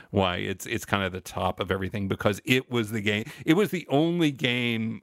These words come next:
on this list of stuff we've talked about where I felt like it was hitting all the core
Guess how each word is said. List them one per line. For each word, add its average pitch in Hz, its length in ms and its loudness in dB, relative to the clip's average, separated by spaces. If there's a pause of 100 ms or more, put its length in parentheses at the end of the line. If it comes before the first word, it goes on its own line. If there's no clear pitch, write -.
on 113 240 0
this 117 200 0
list 117 300 0
of 107 100 -2
stuff 107 280 0
we've 110 120 -6
talked 107 300 -2
about 131 260 0 (200)
where 120 140 4
I 110 100 0
felt 117 240 -4
like 104 160 -2
it 117 100 -10
was 104 140 -6
hitting 117 320 2
all 120 280 2
the 113 120 -2
core 101 840 0